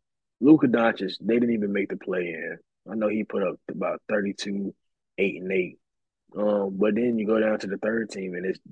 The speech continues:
Damian Lillard out here with thirty-two, four and seven. Still great numbers, but I would have liked to see a Ja Morant in at least the third team. I would have loved to see Ja Morant in the third team. Twenty-six. I know you're not a Ja fan, but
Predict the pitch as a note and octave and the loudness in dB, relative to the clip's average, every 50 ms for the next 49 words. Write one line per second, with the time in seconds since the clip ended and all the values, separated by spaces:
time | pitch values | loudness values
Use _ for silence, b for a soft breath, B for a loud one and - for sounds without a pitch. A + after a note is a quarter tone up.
0 | D#2 F2 F#2+ - G#2 G#2+ G#2 G2+ G2 F#2 F2 F#2 G2 G2+ G2 F2+ E2 E2 E2+ F2 | -12 -8 -4 -2 -2 0 0 0 -2 -2 -2 -2 0 0 -2 -2 -4 -6 -6 -6
1 | F2 - - F2+ F#2 F2+ E2+ E2 D#2 - _ - G2 G2 F#2 F2 - - - F#2+ | -8 -8 -10 -10 -8 -8 -8 -10 -12 -12 _ -6 -6 -6 -6 -6 -10 -12 -12 -12
2 | F2+ F2+ F2+ - _ _ _ _ _ _ _ _ _ _ G2+ F#2+ F#2 F2+ F2 E2+ | -12 -12 -14 -20 _ _ _ _ _ _ _ _ _ _ 0 0 0 0 -2 -4
3 | E2 - - F#2+ F#2 F#2 D#2+ D#2+ D#2+ F2+ - _ - - A#2 A#2+ G#2 - - E2 | -6 -6 -2 -2 -2 -2 -2 -6 -10 -12 -14 _ -4 0 0 2 2 0 -2 0
4 | G2+ A2 A#2 G2 D#2+ F2+ G2+ A2+ A#2+ G#2+ F#2 F2 E2+ F2 - - - _ _ _ | 2 2 2 2 0 -2 -2 -2 0 -2 -2 -4 -6 -8 -8 -12 -16 _ _ _
5 | _ _ F#2 F2+ G2+ G2 G2 F#2+ E2 - - _ _ _ - G2 A2+ A2 G#2+ G#2 | _ _ -8 -2 0 2 2 2 0 -2 -6 _ _ _ 0 2 2 2 2 2
6 | G2 G2 G#2 G2+ G2 - - - - A2+ G#2+ G#2+ G#2 - G2+ - - _ _ _ | 2 0 0 0 -2 -6 -10 -12 -6 -4 -4 -2 -2 -4 -6 -10 -14 _ _ _
7 | - - F#2+ F#2 G#2+ G#2 G#2+ G#2+ G#2+ G2+ A2 B2+ C3 A#2 - - - F2+ F#2 F2+ | -6 -6 -2 0 2 2 2 2 0 0 -2 -2 -2 -4 -6 -8 -10 -10 -8 -8
8 | E2 - - F2 F2+ A2 D3 E3 - - - - G2+ A2+ C#3+ E3 D3+ - - F2 | -10 -8 -8 -4 4 4 4 4 4 -2 -4 -2 2 4 6 6 4 2 -2 -8
9 | E2+ E2 F2 F#2+ A2 A#3+ - _ _ _ - A#2 A#2 A2 G#2 F#2+ G2+ B2 C3 - | -8 -8 -8 -8 -8 -10 -14 _ _ _ 0 2 2 2 2 2 2 2 2 0
10 | - G#2+ G2 F#2 G2 F#2 F#2 F#2+ G2 F#2 D#2+ E2 D2 - - F2+ F2+ E2+ - F2+ | -2 -4 -2 0 -2 -2 -2 -4 -6 -6 -6 -8 -10 -6 -4 -2 -2 -2 -6 -8
11 | F2 E2 E2 - - - G2+ G#2 G#2+ G#2 G#2 - - G2+ G2+ - C3+ G2+ A2+ B2 | -12 -12 -12 -14 -12 -8 -6 -4 -2 -2 -4 -4 -4 -4 -4 -2 0 0 2 4
12 | B2+ B2+ B2+ B2+ B2 A#2+ A#2+ A#2 A2 G#2 A2 G#2+ A2+ A2+ - - A2+ A2 A2 G#2+ | 6 6 6 6 6 4 4 2 2 4 4 4 4 2 2 0 -4 -4 -2 -4
13 | G#2+ G2+ F2+ E2+ - | -4 -4 -6 -8 -10